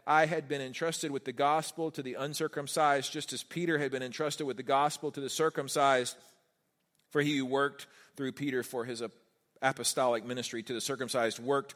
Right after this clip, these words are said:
also through me for mine to the Gentiles. And when James and, uh, Cephas and John, who seemed to be pillars, perceived the grace that was given to me. They came the right,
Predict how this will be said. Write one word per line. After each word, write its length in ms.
also 520
through 280
me 240
for 300
mine 380
to 100
the 80
Gentiles. 720
And 140
when 120
James 540
and, 200
uh, 220
Cephas 580
and 240
John, 580
who 140
seemed 420
to 80
be 300
pillars, 680
perceived 720
the 100
grace 680
that 160
was 180
given 360
to 100
me. 180
They 200
came 440
the 100
right, 260